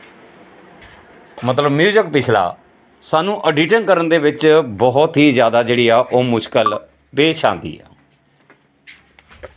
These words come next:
ਜਦੋਂ ਅਸੀਂ ਐਡੀਟਿੰਗ ਕਰਦੇ ਹਾਂ, ਇਹਦੇ ਵਿੱਚ ਸਾਨੂੰ ਬਹੁਤ ਸਾਰੀਆਂ ਸਮੱਸਿਆਵਾਂ ਦਾ ਸਾਹਮਣਾ ਕਰਨਾ ਪੈਂਦਾ ਆ।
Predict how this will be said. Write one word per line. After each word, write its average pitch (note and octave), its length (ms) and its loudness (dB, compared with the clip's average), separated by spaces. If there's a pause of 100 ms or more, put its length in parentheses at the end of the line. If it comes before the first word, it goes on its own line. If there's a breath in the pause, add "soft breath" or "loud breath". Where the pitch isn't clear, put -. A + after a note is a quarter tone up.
(800)
ਜਦੋਂ C#3+ 500 0 (220)
ਅਸੀਂ C3 440 -2 (300)
ਐਡੀਟਿੰਗ C3+ 380 0
ਕਰਦੇ G#2 400 -2
ਹਾਂ, A#2 180 -2 (760)
ਇਹਦੇ D#3 220 4
ਵਿੱਚ A#2 220 -2
ਸਾਨੂੰ A#2 460 -4
ਬਹੁਤ D3+ 280 2
ਸਾਰੀਆਂ A#2 440 0
ਸਮੱਸਿਆਵਾਂ A#2 720 -4
ਦਾ G#2 180 0
ਸਾਹਮਣਾ E3 500 -2
ਕਰਨਾ G#2+ 300 -2
ਪੈਂਦਾ D#2+ 340 -6
ਆ। B1+ 200 -18